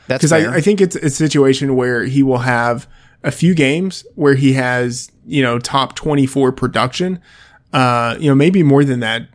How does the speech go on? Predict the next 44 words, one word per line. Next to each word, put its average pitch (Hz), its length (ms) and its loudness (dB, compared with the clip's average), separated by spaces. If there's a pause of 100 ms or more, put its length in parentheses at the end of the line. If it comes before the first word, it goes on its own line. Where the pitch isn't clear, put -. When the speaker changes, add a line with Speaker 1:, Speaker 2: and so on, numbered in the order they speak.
Speaker 2:
uh, 127 200 -2
just 127 240 -4
because 123 800 -2
of 127 180 -4
his 127 360 -4
ability 127 560 0
as 120 240 -4
a 127 40 -6
receiver 147 540 -2
and 147 160 -2
then 135 100 0
also 131 340 -2
as 123 120 -4
a 123 40 -8
return 120 420 -6
guy. - 300 -10 (380)
So, 127 440 0
yeah, 175 240 0
I 139 120 -2
think 151 180 -2
he, 147 300 0
he 151 200 -2
offers 131 360 0
value, 123 360 0
not, 131 240 0
like, 123 300 -2
huge 147 480 -2
high 135 320 0
upside 127 560 -2
value, 139 420 -2 (400)
but, 139 280 0
uh, 135 180 0
given 147 420 2
where 131 140 6
you 139 140 4
can 135 160 -2
draft 123 360 -2
him, 160 160 -6
I 131 140 -6
think 135 220 -4
he 135 80 0
does 120 200 -2
provide 117 360 -8
value. 113 360 -10